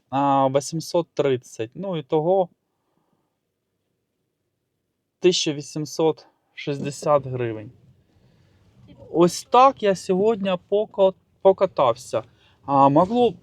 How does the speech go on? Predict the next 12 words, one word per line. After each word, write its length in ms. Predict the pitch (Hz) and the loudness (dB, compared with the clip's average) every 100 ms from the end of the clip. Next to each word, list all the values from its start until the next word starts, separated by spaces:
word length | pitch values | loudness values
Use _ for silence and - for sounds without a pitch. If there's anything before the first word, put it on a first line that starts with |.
| _ _ - | _ _ -14
бути 400 | 143 190 - 170 | -4 -2 0 -4
краще. 760 | - 185 226 262 - - 113 - _ - - _ _ _ 156 | 2 4 4 2 -4 -6 -8 -14 _ -20 -20 _ _ _ -2
Могло 400 | 156 160 160 143 | 0 2 0 0
бути 280 | 135 - | -4 -8
краще, 600 | 139 180 202 208 - 151 - | -2 2 2 0 -4 -2 0
але 380 | 131 143 143 | 2 2 2
знаєте 420 | 139 165 190 180 139 | 0 -2 -4 -4 -10
що? 380 | - - 117 127 _ _ _ _ _ _ _ _ _ _ - | -10 -10 -10 -12 _ _ _ _ _ _ _ _ _ _ -12
А, 360 | 117 117 110 107 110 - _ - - - - _ _ _ _ - - _ _ _ _ | -6 -6 -6 -8 -10 -18 _ -20 -20 -20 -20 _ _ _ _ -20 -20 _ _ _ _
не 160 | 139 175 | 2 4
фартануло. 800 | 185 202 - 202 180 143 120 123 | 4 2 4 2 2 2 0 -4
<laughs> 80 | - | -2